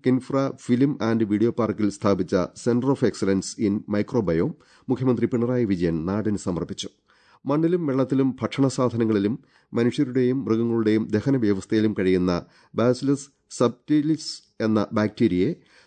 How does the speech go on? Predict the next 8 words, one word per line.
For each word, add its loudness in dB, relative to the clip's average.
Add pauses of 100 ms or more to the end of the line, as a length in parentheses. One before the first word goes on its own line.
സംസ്ഥാന 0 (320)
മൈക്രോബായി 2 (160)
മുഖ്യമന്ത്രി 0 (100)
ചടങ്ങിൽ 2
പ്രഖ്യാപിച്ചു. -6 (1700)
നവീനവും 0
സാങ്കേതികവുമായ 0
ആശയങ്ങളിലൂടെ 2